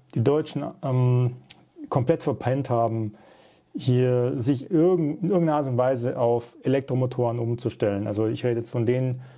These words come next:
Zulieferern, die halt Motorteile bauen oder halt einfach Teile bauen, die beim Verbrenner gebraucht werden, aber beim Elektroauto nicht mehr.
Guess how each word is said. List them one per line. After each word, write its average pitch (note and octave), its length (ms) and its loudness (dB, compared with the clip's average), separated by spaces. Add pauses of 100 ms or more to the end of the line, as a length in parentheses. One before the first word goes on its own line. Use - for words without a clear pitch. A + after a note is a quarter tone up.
(100)
Zulieferern, B2+ 680 0
die A#2 200 0
halt A2+ 260 0
Motorteile A2 840 0
bauen G2 580 0 (520)
oder A#2 220 0
halt A#2 220 0
einfach A#2 400 -2 (580)
Teile C#3 320 2
bauen, C3 420 0
die B2 140 2
beim A#2 220 0
Verbrenner B2 420 0
gebraucht B2 420 0
werden, A#2+ 160 0
aber A2 140 -4
beim A2 220 -4
Elektroauto G#2+ 580 -2
nicht G2+ 300 -4
mehr. F#2 160 -4